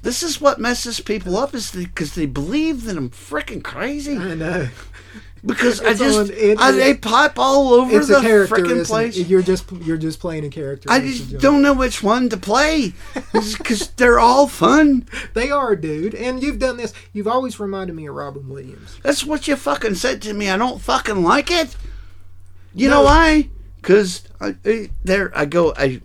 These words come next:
Speaker 2: Well, not because of the, any, well, I don't know.
Speaker 1: I, see,
Speaker 2: I'm not
Speaker 1: I made you.
Speaker 2: I, I'm
Speaker 1: I just
Speaker 2: You
Speaker 1: made
Speaker 2: did.
Speaker 1: you
Speaker 2: I'm not gonna
Speaker 1: change.
Speaker 2: go there, dude.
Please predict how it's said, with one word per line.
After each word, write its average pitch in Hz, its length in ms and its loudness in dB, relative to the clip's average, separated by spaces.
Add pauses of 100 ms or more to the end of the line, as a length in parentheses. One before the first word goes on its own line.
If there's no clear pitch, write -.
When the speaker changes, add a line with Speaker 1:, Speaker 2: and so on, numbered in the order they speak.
Speaker 2:
Well, 247 220 2
not 247 240 0
because 214 420 -2
of 170 120 -10
the, 160 220 -8
any, 185 280 -8 (440)
well, 185 240 -4
I 214 120 2
don't 156 160 -2
know. 170 60 0
Speaker 1:
I, 240 280 2 (180)
see, - 280 2
Speaker 2:
I'm 202 160 4
not 214 180 4
Speaker 1:
I 185 200 4
made 190 460 2
you. 170 440 2 (100)
Speaker 2:
I, 165 60 -14
I'm 185 200 -10
Speaker 1:
I 175 760 4
just 185 540 2
Speaker 2:
You 156 60 -2
Speaker 1:
made 156 500 0
Speaker 2:
did. - 120 -12
Speaker 1:
you 131 280 -4 (120)
Speaker 2:
I'm 147 200 4
not 139 200 4
gonna 202 200 2
Speaker 1:
change. 185 80 -4
Speaker 2:
go 175 180 -2
there, 135 300 -12
dude. 135 260 -14